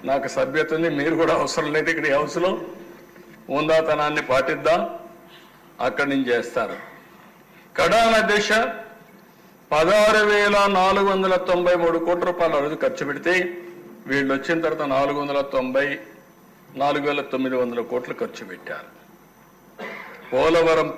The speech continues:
పూర్తయి ఉంటే దిశ నూట తొంభై నాలుగు టీఎంసీ నీళ్లు మనం పొదుపు చేసుకునేవాళ్ళం, రిజర్వ్-, రిజర్వాయర్లో నీళ్లు నిం-, నింపేవాళ్ళం. దీనివల్ల దిశ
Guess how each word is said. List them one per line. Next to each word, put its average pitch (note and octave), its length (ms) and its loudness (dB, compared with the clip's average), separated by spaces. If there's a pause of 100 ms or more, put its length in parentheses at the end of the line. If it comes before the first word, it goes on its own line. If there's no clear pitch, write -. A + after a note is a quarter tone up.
పూర్తయి C#3 400 -2
ఉంటే C3 240 0
దిశ B2+ 300 -4 (1000)
నూట C#3+ 320 -2
తొంభై C3+ 640 0 (300)
నాలుగు B2 360 -2
టీఎంసీ C#3 580 -6
నీళ్లు B2+ 520 -4 (1000)
మనం B2+ 280 -8 (300)
పొదుపు C3+ 220 -6
చేసుకునేవాళ్ళం, A#2 680 -8 (840)
రిజర్వ్-, C3+ 600 -2
రిజర్వాయర్లో C3 540 -2
నీళ్లు B2+ 280 -4 (360)
నిం-, - 460 -12
నింపేవాళ్ళం. A2+ 540 -4 (1080)
దీనివల్ల F3+ 500 4
దిశ F3 300 2